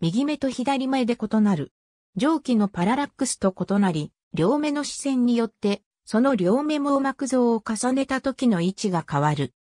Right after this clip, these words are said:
今、ある基準点を両目で注視するとき、前後に離れたもう一点の網膜上での両目像の差異を角度で表す。これは二つの点のそれぞれのパララックスの差となる。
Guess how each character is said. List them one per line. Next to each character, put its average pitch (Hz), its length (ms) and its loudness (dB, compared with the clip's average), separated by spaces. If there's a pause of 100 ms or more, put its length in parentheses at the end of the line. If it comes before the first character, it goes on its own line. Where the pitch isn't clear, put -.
(420)
今、 254 340 0 (240)
あ 247 120 0
る 294 140 0
基 208 160 -2
準 262 260 -2
点 185 260 2
を 156 180 0 (180)
両 202 260 2
目 285 160 -2
で 277 120 0
注 294 240 -2
視 - 160 -8
す 208 160 -2
る 180 120 -2
と 185 160 -4
き、 - 260 -6 (220)
前 302 160 2
後 254 180 0
に 190 100 2
離 175 300 0
れ 185 120 0
た 156 220 -2 (220)
も 208 200 4
う 277 60 0
一 240 120 -2
点 226 320 0
の 165 100 0
網 190 220 0
膜 277 320 -2
上 277 220 0
で 254 140 0
の 185 140 4
両 185 220 2
目 262 120 0
像 233 220 2
の 165 100 2
差 233 220 0
異 202 80 2
を 165 140 0
角 214 260 -4
度 190 140 0
で 156 200 0 (200)
表 175 340 0
す。 - 240 -8 (440)
こ 202 160 0
れ 302 140 2
は 302 140 0
二 285 280 -4
つ - 140 -6
の 294 140 -2
点 254 300 0
の 262 100 -4
そ 240 160 0
れ 320 100 2
ぞ 320 160 2
れ 247 120 4
の 165 120 2
パ 160 140 -4
ラ 196 100 2
ラ 247 120 0
ッ - 80 -10
ク - 100 -12
ス - 160 0
の 180 120 2
差 233 160 -6
と 214 140 0
な 160 140 0
る。 151 160 -8